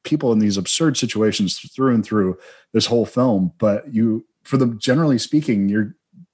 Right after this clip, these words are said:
actor, actresses like her are delivering it in a way that makes it feel very honest, even though it's just bananas. So I think it's,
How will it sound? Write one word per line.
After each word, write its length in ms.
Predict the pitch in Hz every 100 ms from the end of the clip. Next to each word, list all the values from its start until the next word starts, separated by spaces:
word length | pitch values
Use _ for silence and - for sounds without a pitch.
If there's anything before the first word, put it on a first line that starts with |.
| _ -
actor, 480 | 98 101 117 123 117
actresses 460 | 107 - 107 110
like 140 | 104 95
her 320 | 147 127 104 - - - _
are 100 | -
delivering 440 | 123 117 131 156 135
it 100 | 107
in 80 | 98
a 60 |
way 200 | 104 101
that 160 | 101 104
makes 340 | 101 104 104 117
it 120 | -
feel 200 | 117 101
very 300 | 98 95 104 -
honest, 500 | 85 92 139 - -
even 260 | 123 117 113
though 240 | 110 110
it's 280 | 107 98 -
just 280 | - 110 - 156 - _ _
bananas. 560 | - 98 95 95 76 78
So 280 | - 101 110
I 80 | 117
think 220 | 156 139
it's, 280 | 147 -